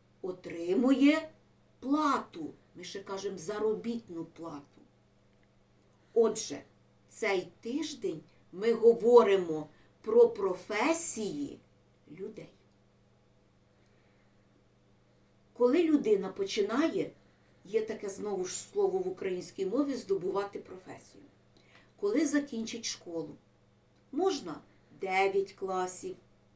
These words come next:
дванадцять, ви вже будете закінчувати дванадцять класів у школі, тоді людина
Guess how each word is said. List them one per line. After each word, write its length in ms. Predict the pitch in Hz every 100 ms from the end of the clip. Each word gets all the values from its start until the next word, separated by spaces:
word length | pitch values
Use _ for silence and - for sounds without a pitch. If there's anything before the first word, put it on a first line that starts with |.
| _ _ _ _ _ -
дванадцять, 1120 | 185 247 277 220 214 226 226 - 220 - - -
ви 280 | 185 208 202
вже 180 | 190
будете 640 | 190 190 196 214 - 196 190 - _ - -
закінчувати 960 | - 226 - 285 277 - 190 180 - 175
дванадцять 920 | 175 220 226 196 208 - - 233 226
класів 580 | - 247 233 233 - 233 -
у 80 |
школі, 460 | 233 - 233 233 226 - - - _
тоді 720 | - 196 156 156 190 233 294 - - -
людина 800 | 185 208 160 240 254 190 156 143